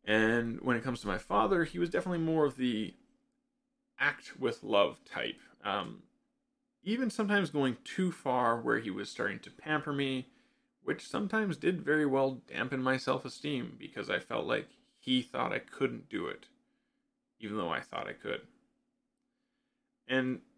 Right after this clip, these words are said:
it was done out of love, and I get that. And,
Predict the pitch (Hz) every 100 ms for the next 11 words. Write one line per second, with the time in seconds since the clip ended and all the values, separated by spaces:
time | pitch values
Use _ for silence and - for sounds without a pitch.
0 | _ - 139 160 165 202 180 104 85 92
1 | 101 98 92 104 - 80 69 - _ _
2 | _ _ _ _ _ _ _ _ _ _
3 | _ _ _ _ _ _ _ _ _ _
4 | _ _ 117